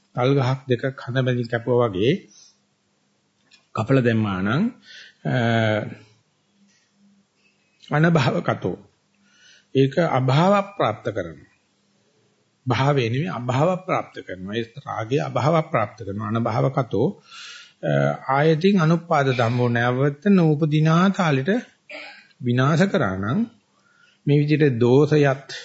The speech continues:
මෝහයත් කටයුතු කරා නම් එවැනි කෙනා වැඩේ නිම කළ කෙනා කියන එක නැත්තම් ඔහෙට කොහොමද කල්පනා වෙන්නේ කියලා අහනවා. ඉතින් එතකොට මේ ආජීවක ශාකතුමා කියනවා, "ස්වාමීන් වහන්සේ මේ විදිහට රාගය දුරු කරලා, මුලින් දුන්දරා දපලා,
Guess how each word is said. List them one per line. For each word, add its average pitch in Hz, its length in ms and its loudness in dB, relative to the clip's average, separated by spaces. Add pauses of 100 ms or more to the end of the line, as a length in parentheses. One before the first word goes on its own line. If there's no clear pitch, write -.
(180)
මෝහයත් 151 400 0
කටයුතු 131 320 0
කරා 135 160 0
නම් 185 140 2 (160)
එවැනි 151 400 2
කෙනා 135 440 -2 (760)
වැඩේ 110 360 -2
නිම 117 220 0
කළ 135 260 -2
කෙනා 143 360 0
කියන 156 200 -4
එක 170 140 0
නැත්තම් 185 360 -2
ඔහෙට 170 220 2
කොහොමද 175 300 2
කල්පනා 165 380 -2
වෙන්නේ 135 200 -2
කියලා 160 200 -8
අහනවා. 113 220 -8 (1400)
ඉතින් 120 140 -2
එතකොට 113 300 -2
මේ 107 200 -2 (180)
ආජීවක 104 420 -10
ශාකතුමා 107 640 -12
කියනවා, 113 440 -4 (400)
"ස්වාමීන් 113 400 -6
වහන්සේ 113 260 -8
මේ 107 140 -8
විදිහට 107 320 -10
රාගය 104 380 -6 (560)
දුරු 120 200 0
කරලා, 98 460 -4 (760)
මුලින් 117 260 2
දුන්දරා 110 360 0
දපලා, 107 540 -2